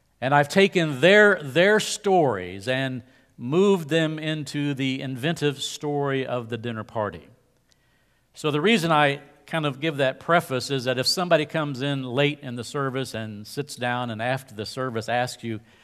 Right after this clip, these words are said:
"Is that story of the dinner party true?" you would say, "It's a parable."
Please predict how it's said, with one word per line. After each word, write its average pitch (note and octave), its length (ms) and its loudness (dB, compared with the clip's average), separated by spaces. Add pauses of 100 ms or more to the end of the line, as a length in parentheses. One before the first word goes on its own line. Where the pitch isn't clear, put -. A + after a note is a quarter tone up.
(360)
"Is A2 160 -8
that F#3+ 180 -4
story F3 580 -6
of G2 100 -10
the G2+ 100 -8
dinner C3+ 380 -8
party C3 440 -4 (140)
true?" G3+ 540 -4 (880)
you B2 180 -10
would C#3+ 160 -6
say, C3 440 -2 (880)
"It's - 140 -16
a - 40 -12
parable." C#3 400 -2